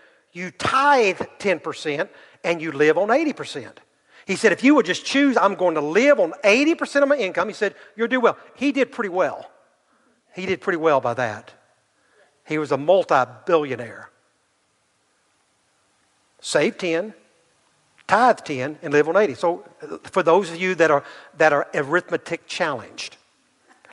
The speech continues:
let me give you a simple illustration, okay? If you make a hundred dollars a week, okay? You getting this? A hundred dollars. Pa-,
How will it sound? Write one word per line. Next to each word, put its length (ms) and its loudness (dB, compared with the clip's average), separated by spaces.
let 120 -10
me 100 -4
give 220 -6
you 120 -6
a 40 0
simple 480 -4
illustration, 800 -2
okay? 440 -2
If 200 -10
you 140 -6
make 280 4
a 60 2
hundred 720 0
dollars 480 4
a 80 -4
week, 480 -8
okay? 480 -4
You 80 -12
getting 220 -4
this? 180 0
A 40 -10
hundred 340 -6
dollars. 460 -2
Pa-, 160 2